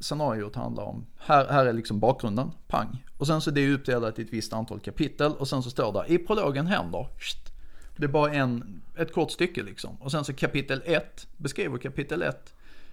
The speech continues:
pang, pang, pang, pang, pang, alla kapitlen. Så att som spelledare kan man plocka upp den och läsa de två och en halv sidorna tror jag det är. Så har man hela scenariot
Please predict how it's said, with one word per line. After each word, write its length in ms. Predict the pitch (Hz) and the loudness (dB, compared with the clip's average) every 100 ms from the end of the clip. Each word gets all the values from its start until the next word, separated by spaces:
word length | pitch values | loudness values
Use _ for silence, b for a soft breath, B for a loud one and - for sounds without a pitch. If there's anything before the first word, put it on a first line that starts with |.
| b b b | b b b
pang, 200 | - 139 | -4 -2
pang, 200 | 135 127 | -2 -2
pang, 200 | 131 113 | -2 -4
pang, 180 | 123 117 | -6 -6
pang, 220 | - 110 127 | -6 -4 -2
alla 200 | 123 113 | -2 -2
kapitlen. 640 | 113 - - 107 98 104 | -4 -6 -6 -6 -6 -4
Så 100 | 131 | -4
att 100 | - - - - - | -6 -14 -14 -12 -6
som 180 | - 156 | -2 2
spelledare 640 | 175 170 160 113 104 113 | 6 6 6 4 2 0
kan 160 | - 143 | 0 -2
man 120 | 131 | -2
plocka 260 | 135 135 147 | -2 0 -2
upp 120 | - | -2
den 180 | 135 120 | -2 0
och 60 | |
läsa 300 | 123 123 123 | 2 0 -2
de 460 | 117 104 98 95 107 - | -6 -6 -8 -12 -14 -8
två 60 | 107 | -6
och 60 | |
en 60 | 101 | -4
halv 180 | 104 101 | -6 -6
sidorna 460 | - 101 98 92 | -8 -8 -8 -10
tror 180 | - 101 | -10 -10
jag 80 | 95 | -8
det 80 | 101 | -8
är. 120 | 127 - - b b b b | -10 -12 -14 b b b b
Så 140 | - 147 | 0 4
har 140 | 165 | 4
man 140 | 147 | 4
hela 260 | 143 147 131 | 4 4 2
scenariot 640 | - 147 120 95 131 - | 0 0 0 -2 -8 -12